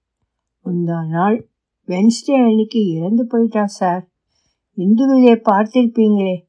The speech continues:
ஸ்போர்ட்ஸ் பேஜ் கீழே ரெண்டாவதா. நான் அவளோடு பேசணும் சார்.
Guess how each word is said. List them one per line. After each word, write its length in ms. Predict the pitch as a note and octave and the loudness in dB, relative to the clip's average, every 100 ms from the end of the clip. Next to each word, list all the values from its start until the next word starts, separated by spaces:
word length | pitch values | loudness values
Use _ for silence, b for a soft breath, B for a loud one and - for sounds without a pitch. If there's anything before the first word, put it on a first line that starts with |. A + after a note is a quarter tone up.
| _ _ _ | _ _ _
ஸ்போர்ட்ஸ் 720 | _ - - G#3+ A3+ A#3 - | _ -20 -2 4 4 2 -2
பேஜ் 380 | - G#3 G3 - | 0 2 0 -6
கீழே 480 | G3+ F#3+ G3 F#3+ F3+ | -4 -2 -2 -6 -6
ரெண்டாவதா. 640 | F3+ F#3 F#3 F#3 F3 E3+ E3+ _ _ _ _ _ | -2 0 0 0 -4 -4 -6 _ _ _ _ _
நான் 280 | - E3 D3+ | -8 -6 -6
அவளோடு 560 | D3+ D#3 D#3 D#3+ G3 A#3 E3 | -6 -4 -2 -2 -2 -4 -2
பேசணும் 600 | D#3+ G3 - A3 G#3+ G#3 | -2 -2 -2 0 0 0
சார். 440 | - G3+ G3 | -4 -6 -6